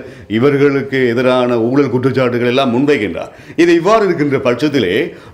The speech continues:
டெனிஸ்-, டெனிஸ்வரன் சொல்கின்றார், "மாவீரர் குடும்பங்கள் போராளிகளுக்கு நிதியை பெற்றுத்தர மறுத்தவர்கள் இன்று தமிழ் தேசியம் பேசுகின்றார்களாம்." எந்த ஒரு மாவீரர் குடும்பங்களை எட்டி போய் பார்த்தார்களா? இல்லாவிட்டால் அங்கே இடுப்பு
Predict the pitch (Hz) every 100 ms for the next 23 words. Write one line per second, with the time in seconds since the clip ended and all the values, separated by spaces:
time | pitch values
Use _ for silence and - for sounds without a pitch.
0 | 95 117 139 196 160 113 120 160 185 175
1 | 147 135 131 139 95 82 - - - -
2 | 90 104 147 196 202 190 156 156 151 151
3 | 180 143 156 160 156 143 139 143 175 170
4 | - - 110 135 165 156 139 131 131 120
5 | 104 120 131 120 95 135 175 - - 139
6 | 156 160 135 151 196 196 147 156 131 127
7 | 117 107 95 87 87 92 104 - - -
8 | - 120 156 180 170 165 156 127 131 143
9 | 143 131 131 139 135 127 127 151 139 127
10 | 120 123 127 98 82 90 - - - -
11 | 120 151 147 147 156 127 - - - 127
12 | 135 139 156 156